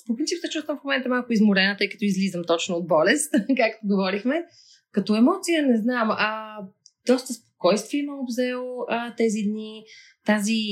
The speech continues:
идея, че трябва да се бърза и да се постигнат милиони неща и да, а, че тези неща са спешни и че всичко трябва да бъде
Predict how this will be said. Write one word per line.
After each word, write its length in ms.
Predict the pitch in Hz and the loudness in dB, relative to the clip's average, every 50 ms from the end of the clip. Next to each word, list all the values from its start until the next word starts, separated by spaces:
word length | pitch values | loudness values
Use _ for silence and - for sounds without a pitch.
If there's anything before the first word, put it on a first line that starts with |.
| 185 - - | -4 -4 -6
идея, 840 | 185 175 170 - 196 202 214 226 220 208 202 202 202 196 196 185 | -8 -10 -2 0 2 4 4 2 2 0 0 -2 -2 -2 -4 -4
че 120 | 185 - - | -6 -8 -6
трябва 240 | 202 202 202 202 | -6 -6 -4 -4
да 80 | 196 190 | -4 -6
се 220 | 185 - 180 170 | -4 -4 -4 -4
бърза 600 | - 175 190 190 190 185 185 185 185 185 180 175 | -4 -4 -2 -2 -2 -4 -4 -6 -6 -4 -4 -2
и 120 | 175 175 170 | -2 -2 -4
да 60 | 160 | -4
се 180 | - - 170 - | -6 -8 -10 -10
постигнат 480 | - - - 196 196 196 190 180 170 | -14 -6 -2 2 2 4 2 2 0
милиони 400 | 185 180 180 180 180 185 185 180 175 | -4 -8 -6 -6 -6 -6 -6 -4 -4
неща 540 | 165 160 - - - 170 170 175 180 180 180 175 | -4 -4 -4 -2 -2 0 0 0 -2 -2 -2 0
и 140 | 170 170 | 0 0
да, 360 | 160 156 156 160 160 165 - - - - - - - - - - _ | 0 -2 -4 -4 -4 -6 -8 -10 -14 -20 -20 -20 -20 -20 -20 -12 _
а, 340 | - 185 180 175 175 175 170 160 160 - _ _ _ _ - | 0 0 0 0 -2 -4 -6 -8 -10 -14 _ _ _ _ -4
че 200 | - 185 170 - | -2 -2 0 2
тези 200 | 190 190 175 185 | 2 2 4 4
неща 280 | 196 190 - 196 185 180 | 2 2 2 0 -2 -2
са 120 | - 175 | -2 -6
спешни 680 | - - - - 175 175 175 - 190 175 160 156 156 | -8 -6 -2 0 0 2 2 0 0 -2 0 -2 -2
и 60 | 156 | -4
че 80 | 156 - | -4 -6
всичко 280 | - 190 185 - - 185 | -6 -8 -8 -10 -10 -4
трябва 220 | - 175 165 165 | -2 -2 -2 -2
да 80 | 165 170 | -4 -4
бъде 400 | 175 180 175 170 170 165 - | -4 -4 -4 -4 -4 -6 -8